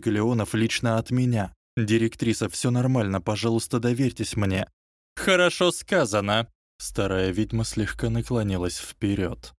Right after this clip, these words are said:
«Остался третий и последний вопрос. Настоящая загадка событий прошлой ночи. И мне любопытно, что вы на это скажете, Гарри Поттер. Среди трупов нашли голову и тело Сириуса Блэка».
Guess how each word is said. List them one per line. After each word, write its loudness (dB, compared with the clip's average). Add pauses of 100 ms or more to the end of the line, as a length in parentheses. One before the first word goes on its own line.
(180)
«Остался 2
третий 2
и 0
последний 2
вопрос. 0 (180)
Настоящая 2
загадка 2
событий 2
прошлой 2
ночи. 0 (180)
И 2
мне 2
любопытно, 2
что 0
вы 4
на 4
это 2
скажете, 0
Гарри 2
Поттер. 0 (240)
Среди 2
трупов 2
нашли 2
голову 4
и 4
тело 2
Сириуса 2
Блэка». 0